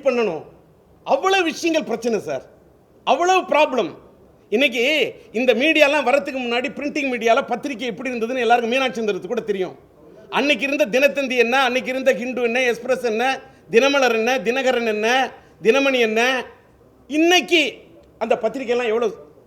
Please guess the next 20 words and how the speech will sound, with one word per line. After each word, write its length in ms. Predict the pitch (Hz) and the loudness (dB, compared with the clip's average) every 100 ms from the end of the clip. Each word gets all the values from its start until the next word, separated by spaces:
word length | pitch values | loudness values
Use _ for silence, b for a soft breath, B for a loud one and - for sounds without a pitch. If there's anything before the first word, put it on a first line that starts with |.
| _ - - - - - - | _ -20 -20 -20 -20 -14 -4
நான் 120 | 220 214 | 0 0
ஒண்ணும் 180 | 269 220 | 0 2
தப்பா 160 | 202 277 | 2 2
சொல்ல, 220 | 262 240 | 2 4
எவ்வளோ 160 | 262 285 - | 6 6 6
போராட 260 | 277 285 240 | 4 6 4
வேண்டியிருக்கு. 360 | 208 185 139 131 - _ _ - | 2 -2 -4 -16 -20 _ _ 8
போராடுகிறது, 640 | 330 381 359 277 233 156 131 - _ _ _ 247 | 10 10 8 4 -2 -4 -8 -16 _ _ _ 8
போராடினவங்க 560 | 311 320 311 302 294 208 | 10 10 8 2 -2 2
போராடி 300 | 311 330 311 | 6 6 4
கொண்டிருக்கிறார்கள். 600 | 285 277 233 247 233 208 | 0 0 2 2 2 2
அதனால 240 | 254 285 285 | 2 0 0
வந்து, 140 | 262 277 B B | 0 -2 B B
"ஐயையோ, 360 | 226 262 262 262 202 - | 0 2 6 4 4 -4
ஊடகங்கள்லாம் 640 | 233 277 269 262 254 262 247 | -2 2 4 4 2 2 0
வந்து 160 | 254 | -2
விட்டது, 300 | 240 233 247 | -2 0 0
நாங்கள் 240 | 240 226 202 | 2 0 0
போராட 300 | 262 262 247 226 214 | 2 4 2 0 0
மறுத்துக்கிட்டு 420 | 233 247 214 | 0 -4 -6